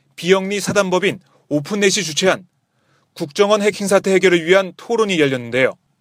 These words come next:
특히 이 토론에서는 이탈리아 해킹팀이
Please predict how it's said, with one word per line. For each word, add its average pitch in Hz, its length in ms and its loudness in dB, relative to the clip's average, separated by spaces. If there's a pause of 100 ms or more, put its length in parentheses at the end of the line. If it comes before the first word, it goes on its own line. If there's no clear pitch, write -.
(500)
특히 185 400 0
이 190 60 0
토론에서는 190 680 0 (560)
이탈리아 202 420 2
해킹팀이 190 640 -2